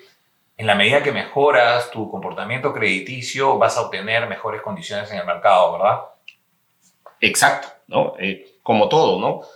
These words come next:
Speaker 2: ¿Quién mejor que el mercado para ver que eres un, que eres atractivo, ¿no? El que, esto es como cuando uno va a,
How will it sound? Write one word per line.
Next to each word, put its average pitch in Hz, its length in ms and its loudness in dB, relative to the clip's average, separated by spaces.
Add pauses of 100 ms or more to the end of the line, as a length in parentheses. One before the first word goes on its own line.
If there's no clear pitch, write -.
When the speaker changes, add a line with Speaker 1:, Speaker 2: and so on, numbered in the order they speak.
(340)
Speaker 2:
¿Quién 175 480 0
mejor - 640 0
que 107 100 0
el 104 100 0
mercado 139 440 2
para 107 200 2
ver 127 420 -2
que 110 120 -2
eres 110 240 -2
un, 120 420 -4 (420)
que 131 60 2
eres - 160 2
atractivo, 92 580 0
¿no? 117 400 -10
El 95 260 -8
que, 95 440 -4 (500)
esto 120 260 -2
es 151 80 0
como 120 300 0
cuando 98 280 0
uno 131 220 0
va 135 600 2
a, 175 260 4